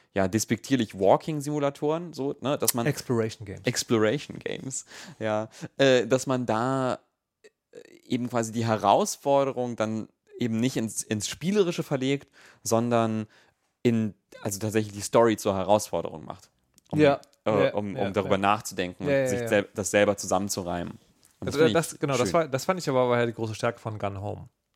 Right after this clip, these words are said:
Speaker 1: Aha, ja,
Speaker 2: Ja, dass
Speaker 1: total.
Speaker 2: sozusagen, da wurde, da wurde ja nicht die Geschichte erzählt, sondern du musst sie dir erschließen. Also
Speaker 1: Mhm.
Speaker 2: sie, sie ist schon auf eine Art und Weise da, dass man sie nicht,
Speaker 1: Ja.
Speaker 2: nicht ignorieren kann oder dass man sozusagen nicht, nicht begreifen kann, was da passiert.
Speaker 1: Mhm.
Speaker 2: Aber man muss es trotzdem, ähm, selber machen.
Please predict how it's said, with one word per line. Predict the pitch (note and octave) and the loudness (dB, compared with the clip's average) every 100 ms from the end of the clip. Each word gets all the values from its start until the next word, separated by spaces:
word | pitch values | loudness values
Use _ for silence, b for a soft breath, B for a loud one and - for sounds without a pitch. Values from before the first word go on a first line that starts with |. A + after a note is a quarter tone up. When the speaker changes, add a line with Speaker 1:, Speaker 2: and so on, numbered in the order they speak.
| _ | _
Speaker 1:
Aha, | G#2+ C#3+ C4 | 2 2 0
ja, | E3 A#3+ | 2 2
Speaker 2:
Ja, | |
dass | G#3+ | 2
Speaker 1:
total. | - F#3 | 0 0
Speaker 2:
sozusagen, | A2+ A2 | 0 2
da | A2+ | -2
wurde, | G#2+ A#2+ | 0 -6
da | C3+ A#2 | -4 -2
wurde | B2 | 0
ja | |
nicht | B2+ C3+ | 0 0
die | C3+ | -4
Geschichte | A#2 C#3+ | -4 -4
erzählt, | G#2+ - D3 | -4 -2 -2
sondern | C3+ A2+ | -2 -4
du | A2+ | -4
musst | A#2 D#3+ - | 0 0 0
sie | A#2 | -4
dir | B2+ | -2
erschließen. | A2+ - C#3+ - | -2 -6 -6 0
Also | D#3+ B3 | 2 2
Speaker 1:
Mhm. | |
Speaker 2:
sie, | A#2 D#3+ - | 0 -6 -6
sie | C#3 B2 | -4 0
ist | D3+ | 0
schon | - C#3+ | 0 -4
auf | C3 | -4
eine | C3+ | -4
Art | A#2+ B2+ | -2 -4
und | A2+ | -2
Weise | A#2 A2+ A2+ | 0 2 0
da, | A2 G#2+ | 0 2
dass | C#3 A#2+ | 0 -2
man | A#2+ A2+ | -6 -8
sie | |
nicht, | A2+ C#3 | 4 6
Speaker 1:
Ja. | A#2+ - b b b | 6 0 b b b
Speaker 2:
nicht | - A2+ | -10 -10
ignorieren | B2+ A2+ G#2+ B2 C#3+ D3 D#3 _ - | -6 -6 -2 -2 -2 -6 -10 _ -8
kann | C3+ C#3+ | -4 -2
oder | C#3 A2 | 2 2
dass | G#2 | 2
man | G#2+ G#2 | 0 -2
sozusagen | G#2 G#2+ G2+ G2+ | -2 0 -2 -2
nicht, | G#2 - | -6 -4
nicht | A#2+ C3 - | -4 -4 -6
begreifen | D3 C3+ C3+ C#3 | -6 -6 -4 -6
kann, | C3+ | -8
was | B2+ | -6
da | C#3 | -6
passiert. | - B2+ C#3 B2 | -8 -8 -4 0
Speaker 1:
Mhm. | A#2 G2 D#3 - | 2 2 -2 -2
Speaker 2:
Aber | - B2+ | 4 6
man | A#2+ | 6
muss | A#2+ | -2
es | A2+ | -8
trotzdem, | - B2 - A#2 G#2+ G#2 - B B B B _ | -6 -6 -4 -6 -6 -10 -14 B B B B _
ähm, | A#2+ A2 G2+ G2+ G2 F#2 F#2+ F#2+ | 2 2 2 0 -2 -4 -8 -4
selber | G2+ G2+ | -4 -2
machen. | G#2+ G#2+ | -4 -6